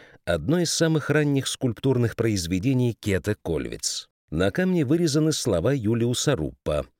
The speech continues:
"Кто не живет в соответствии с истиной, которую знает, тот является злейшим врагом этой истины". Портретный барельеф, который мы видим сегодня — копия.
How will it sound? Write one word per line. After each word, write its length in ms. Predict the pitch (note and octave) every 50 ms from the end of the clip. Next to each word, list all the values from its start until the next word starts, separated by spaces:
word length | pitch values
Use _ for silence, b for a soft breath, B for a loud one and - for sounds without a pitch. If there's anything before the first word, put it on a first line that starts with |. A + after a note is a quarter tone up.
| _ _ -
"Кто 240 | - - - A#2+
не 140 | D3 D3+ C#3
живет 380 | A2 F#2 G2+ F#2 F2 F2+ D#2+ -
в 60 | -
соответствии 760 | - - F2 E2 D2 - D#2+ F2 F2 - - - - E2 E2 D#2
с 160 | - - -
истиной, 540 | A#2+ A#2+ - - - G2 F#2+ F#2 F2+ F2 -
которую 460 | - F#2 F2+ - F2+ D#2+ D#2+ D2+ C#2+
знает, 600 | C#2 C2 C#2+ F#2+ C3+ C3 F2 C#2 - - - - _ _ _
тот 220 | - F2 D2 -
является 680 | - D2+ D2 C2+ C2+ - G#2 C3 C3 - - - C#3+ C3+
злейшим 640 | B2+ A2 F#2 D#2 D2+ G#2 D3+ C#3 - - - C3 B2 G#2
врагом 500 | G#2+ G2+ E2+ D2 D2 E2 F2 F2+ F2+ - _ -
этой 440 | D2+ D2 C#2 - - D2 C#2 - _ -
истины". 580 | C#2 C2 B1+ - - - - B1+ A#1 A1 - - _ _ _ _ _ _ _ _ _ -
Портретный 600 | E2 E2 E2+ - B2 C3 G3 G3 - E3+ E3 D#3+
барельеф, 580 | C3+ C#3+ C#3 B2+ B2 A2 G#2 C3 F3+ - -
который 380 | - - C3 - C3 A#2+ B2 A#2
мы 140 | G#2+ G#2 G2+
видим 320 | F2+ G2+ F#2 F2 F2+ E2+
сегодня — 680 | - - - D#2+ F2+ C#3+ D#3 A#2+ E2 F2 E2 D#2+ D2 B B B B B B B B _
копия. 500 | - - D3 F#2+ C#2 - D2 A#1+ A1 G1+